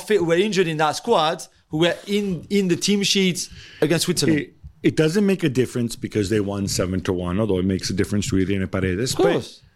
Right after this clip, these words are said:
Speaker 2: But I don't understand, and this is my issue with laws and rules and regulations, and you know I'm not a fan of them. Um, surely there's some computer nerd in the basement in Neon that, "Oh, look,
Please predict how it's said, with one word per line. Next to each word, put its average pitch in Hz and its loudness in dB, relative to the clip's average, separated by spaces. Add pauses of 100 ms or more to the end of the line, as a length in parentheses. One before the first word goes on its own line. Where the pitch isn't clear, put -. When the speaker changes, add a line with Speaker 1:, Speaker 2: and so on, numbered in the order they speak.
(560)
Speaker 2:
But 160 2
I 170 4
don't 220 0
understand, 147 -2
and 123 -2
this 147 2
is 160 0
my 139 2
issue 135 0
with 98 -2
laws 110 0
and 98 0
rules 113 4
and 104 0
regulations, 101 0
and 95 -2
you 98 0
know 107 0
I'm 101 -2
not 101 -2
a 92 -4
fan 110 -2
of 90 -4
them. 90 -4 (840)
Um, 170 -2 (1200)
surely 233 2
there's 143 2
some 143 -4
computer 139 0
nerd 101 0
in 98 -2
the 95 0
basement 110 -2
in 104 2
Neon 104 0 (340)
that, 113 0
"Oh, 202 4
look, 262 0